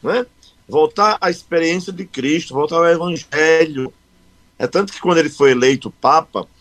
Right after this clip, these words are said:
a primeira coisa que ele fez foi entregar na Praça São Pedro os evangelhos, pra dizer assim: quer conhecer Cristo? É aqui o caminho,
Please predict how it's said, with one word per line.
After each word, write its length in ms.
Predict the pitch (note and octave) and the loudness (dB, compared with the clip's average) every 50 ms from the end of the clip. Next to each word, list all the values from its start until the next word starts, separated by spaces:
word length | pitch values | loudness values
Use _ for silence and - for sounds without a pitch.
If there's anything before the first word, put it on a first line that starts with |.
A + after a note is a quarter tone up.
| - - _ _ | -20 -20 _ _
a 60 | - | -6
primeira 300 | - D3 D#3 F#3 G3 G3+ | -4 -2 -2 0 -2 0
coisa 240 | - F3 E3+ D3+ - | 0 -2 -2 -2 -2
que 100 | - D3+ | -4 -4
ele 100 | C3+ C3 | -4 -4
fez 220 | - D3+ D#3+ D#3 | -4 -6 -6 -2
foi 120 | - G3 | -2 -4
entregar 380 | G3+ F#3+ - G3 F3+ E3 D3+ D3+ | -2 -2 0 0 0 2 2 0
na 120 | D3 C#3+ | 0 -2
Praça 320 | C#3 - C#3 C3 C3+ C3 A2+ | -2 0 -2 -2 -2 -2 -6
São 200 | - - A#2 A2+ | -6 -6 -6 -6
Pedro 460 | A2+ - D#3 F#3 G3 F#3 D#3+ C3 - _ _ _ _ _ - | -4 0 2 2 2 2 0 -4 -6 _ _ _ _ _ -8
os 140 | D#3 D3+ D#3 | -6 -2 0
evangelhos, 1000 | G3 G3 G3 A#3 A#3 G3 D3 F3+ G3 A3 A#3+ A#3+ A#3+ A#3+ D3+ A#2+ - - - - _ _ _ _ _ _ _ _ _ _ _ | 0 2 4 2 2 2 0 0 2 4 4 4 2 0 -4 -6 -8 -10 -16 -20 _ _ _ _ _ _ _ _ _ _ _
pra 100 | - D#3+ | -2 -2
dizer 200 | E3 D3+ D#3 F3 | -2 2 0 0
assim: 220 | E3 D#3+ - C3 | 0 0 -4 -8
quer 160 | A#2+ F3+ F#3 F#3 | -4 -4 -4 0
conhecer 420 | - F#3 F3 E3+ - E3 D#3 - | 0 0 0 0 0 -2 -2 -2
Cristo? 640 | - D3 D3 D#3 E3+ F#3 F3 - - - G3 G#3+ - _ _ _ _ _ _ _ _ _ _ _ _ _ _ | 0 2 4 4 4 4 2 -4 -4 -2 -2 -4 -4 _ _ _ _ _ _ _ _ _ _ _ _ _ _
É 100 | - D3 | 0 0
aqui 220 | D3+ - - C3+ | 0 -2 -4 -6
o 60 | C3+ | -4
caminho, 400 | C3 C#3 B2 A2 G#2 F#2+ F2+ F2 | -2 -2 -2 -2 -2 -6 -10 -12